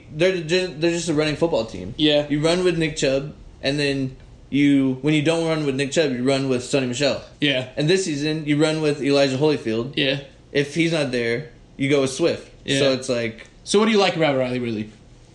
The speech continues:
Speaker 1: So Riley Ridley, he has the size. He looks very similar to his brother Calvin when he runs routes.
Speaker 2: So he runs good routes.
Speaker 1: Yeah. I don't think he's as fast and quick as Calvin, but he
Speaker 2: Okay.
Speaker 1: is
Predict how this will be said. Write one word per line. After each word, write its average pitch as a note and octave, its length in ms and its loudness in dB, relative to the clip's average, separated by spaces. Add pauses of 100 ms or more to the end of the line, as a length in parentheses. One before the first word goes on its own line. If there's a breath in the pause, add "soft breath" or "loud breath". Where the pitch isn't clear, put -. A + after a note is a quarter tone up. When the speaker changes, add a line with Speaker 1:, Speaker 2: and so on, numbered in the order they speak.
(380)
Speaker 1:
So D#3 180 0
Riley F#3 300 4
Ridley, C#3+ 480 -2
he D#3 140 4
has F3 240 0
the F#3+ 80 -2
size. B2 560 -2 (420 loud breath)
He E3+ 120 4
looks F3 360 2
very D3 560 2
similar E3+ 560 0 (160)
to D#3 160 4
his C3 140 0
brother C3 320 2
Calvin A#2 640 -2
when C#3+ 140 2
he C#3 40 4
runs C3+ 320 0
routes. B2+ 540 -2
Speaker 2:
So - 140 0
he F3+ 60 6
runs G3 140 0
good F3+ 140 2
routes. C#3+ 260 -4
Speaker 1:
Yeah. C3+ 260 0 (140)
I C#3+ 80 2
don't E3+ 300 2
think A3 160 0
he's G#3+ 200 0
as C3+ 160 0
fast C3+ 580 -2
and C3+ 140 -2
quick C#3+ 380 0
as D#3 140 -4
Calvin, F#3 480 0
but D3+ 120 2
he C#3+ 80 0
Speaker 2:
Okay. C#3+ 260 0
Speaker 1:
is G3 360 0